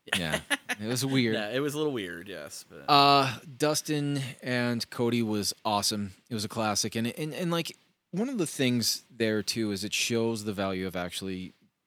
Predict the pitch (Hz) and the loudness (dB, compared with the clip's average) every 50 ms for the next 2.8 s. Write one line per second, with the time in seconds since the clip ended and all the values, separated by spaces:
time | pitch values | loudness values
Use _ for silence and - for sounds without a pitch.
0 | _ - 113 110 107 104 101 90 95 98 98 90 90 90 90 87 90 87 - 87 | _ -4 -2 -2 0 -2 -4 -4 -4 -4 -2 -2 -2 -2 -2 -4 -4 -6 -6 -8
1 | 85 - - - 185 220 240 247 226 170 120 101 104 131 131 131 123 123 113 101 | -8 -8 -2 -2 0 2 2 2 2 2 0 0 -2 0 2 4 4 4 2 2
2 | - - 117 101 107 110 107 101 - - 113 117 117 107 - - | -2 -4 -4 -4 -4 -4 -6 -6 -6 -2 -2 0 0 -2 -4 -12